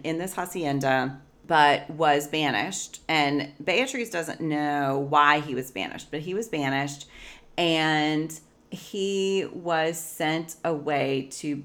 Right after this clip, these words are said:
become a priest, essentially. But what you find out is that his family background is quite complicated,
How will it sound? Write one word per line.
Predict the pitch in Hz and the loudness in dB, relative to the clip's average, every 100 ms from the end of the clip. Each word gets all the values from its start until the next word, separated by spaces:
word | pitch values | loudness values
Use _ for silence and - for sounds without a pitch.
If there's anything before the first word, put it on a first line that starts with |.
| - | -10
become | - 147 - - 127 123 127 - | -10 -10 -12 -8 -6 -4 -6 -6
a | 139 143 - - | -10 -10 -14 -18
priest, | - - - - - | -10 -10 -10 -18 -14
essentially. | 156 - - - - - _ _ - | -10 -10 -10 -14 -16 -20 _ _ -8
But | 170 160 | 0 0
what | 180 165 | 2 -2
you | 165 | -4
find | 151 151 147 | -8 -6 -2
out | 214 262 185 | 0 0 0
is | 107 170 | -4 -4
that | 156 | -6
his | 156 156 | -6 -6
family | 220 226 | -6 -4
background | 185 170 170 151 | 0 -2 0 -4
is | 151 | -4
quite | - - - | -6 -8 -4
complicated, | 262 254 156 - 139 135 135 139 | -6 -4 -8 -4 -4 -2 -2 -4